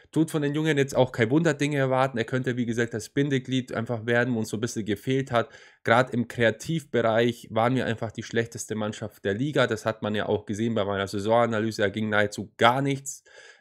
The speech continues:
Ähm, viel zu wenig Abschlüsse, viel zu wenig, einfach alles nach vorne war einfach zu wenig. Und Okugawa wird uns da helfen, da einen Step nach vorne zu machen. Gerade auch er ist sehr variabel einsetzbar.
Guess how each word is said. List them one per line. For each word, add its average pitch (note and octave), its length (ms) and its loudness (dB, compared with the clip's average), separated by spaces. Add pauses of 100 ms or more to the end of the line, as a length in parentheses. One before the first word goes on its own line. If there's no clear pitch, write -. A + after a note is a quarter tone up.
Ähm, G#2 320 -4
viel D#3 220 -4
zu C3+ 120 -6
wenig B2+ 240 -2
Abschlüsse, A2+ 600 -4
viel C#3 240 -4
zu B2 180 -6
wenig, A#2 340 -2 (720)
einfach C3 440 2
alles C3+ 560 6
nach A2 140 -2
vorne A#2+ 340 2
war G#2 180 2
einfach G#2 300 -4
zu G#2 200 -6
wenig. A#2+ 380 2 (1000)
Und G#2 100 -8
Okugawa A2 680 2
wird A2 220 0
uns G#2 160 -6
da G#2 120 2
helfen, G#2+ 640 0 (100)
da G2+ 140 4
einen G#2 180 0
Step - 320 0
nach G2 140 -2
vorne A2 340 0
zu - 120 -12
machen. G2 240 -4
Gerade G#2 300 2
auch G2 220 -4
er G#2+ 120 0
ist G2+ 180 -2
sehr G2+ 200 2
variabel G2 540 4
einsetzbar. G#2 720 0